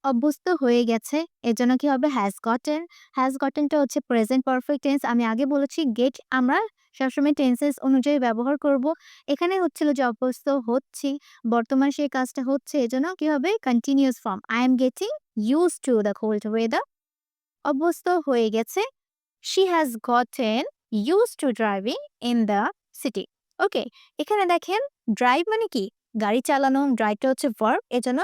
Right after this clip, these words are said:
ড্রাইভিং হবে। Used to, ড্রাইভিং। ওকে? তাহলে আমরা বলতে পারি used to, used to and would।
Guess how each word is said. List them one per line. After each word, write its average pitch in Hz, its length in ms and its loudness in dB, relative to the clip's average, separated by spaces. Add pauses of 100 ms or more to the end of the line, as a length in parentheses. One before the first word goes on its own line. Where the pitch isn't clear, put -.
ড্রাইভিং 214 460 0
হবে। 208 240 -6 (160)
Used 294 280 0
to, 359 120 0 (260)
ড্রাইভিং। 190 480 -2 (300)
ওকে? 466 200 -2 (400)
তাহলে 381 240 0
আমরা 359 160 0
বলতে 247 280 0
পারি 214 260 -4 (500)
used 339 280 0
to, 339 140 2 (500)
used 269 280 0
to 311 120 0 (220)
and 220 280 0
would। 214 240 -2